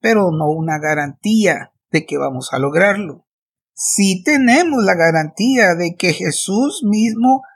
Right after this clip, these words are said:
se comprometió a resucitar a todos aquellos que creemos en Él y como está escrito en el día postrero, que veremos más adelante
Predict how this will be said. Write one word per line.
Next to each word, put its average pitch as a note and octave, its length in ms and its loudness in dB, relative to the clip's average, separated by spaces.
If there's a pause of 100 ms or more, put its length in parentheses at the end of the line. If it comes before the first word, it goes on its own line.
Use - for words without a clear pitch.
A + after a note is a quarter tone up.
(100)
se A3+ 420 0
comprometió E3+ 1300 -4 (460)
a G3 120 2
resucitar G#3+ 840 0
a F#3+ 220 -6
todos F#3+ 440 0
aquellos F#3+ 680 -4
que G3+ 180 -2
creemos F3 560 0
en A3+ 160 0
Él G3 400 0
y F3 120 -14
como D#3 240 -8
está E3+ 200 -4
escrito F3+ 640 -4
en G3 380 0
el A3 180 2
día D#3 400 -6
postrero, G#3 920 0
que D#3 120 -6
veremos D3+ 500 -2
más E3 220 -4
adelante A3 720 0